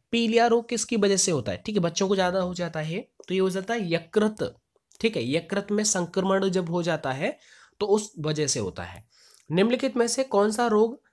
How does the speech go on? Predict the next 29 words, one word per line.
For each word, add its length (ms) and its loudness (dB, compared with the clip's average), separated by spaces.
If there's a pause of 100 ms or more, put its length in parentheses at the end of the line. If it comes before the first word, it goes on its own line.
संक्रामक 760 0
है, 400 -6 (140)
तो 60 -8
संक्रामक 720 0
कौन 180 0
सा 140 0
रोग 220 2
है, 80 -2 (300)
तो 60 -6
इसका 240 -4
राइट 200 2
आंसर 240 -2
हो 60 -2
जाएगा 220 -4
डिप्थीरिया। 640 -4 (520)
डिप्थीरिया 520 -4
एक 120 -6
संक्रामक 580 -4
रोग 240 -8
है, 100 -10 (120)
ठीक 140 -6
है। 120 -8 (320)
मधुमेह 400 0
मैंने 240 0
बता 240 -4
दिया, 180 -4
गठिया 400 -4
बता 180 -4
दिया, 140 -8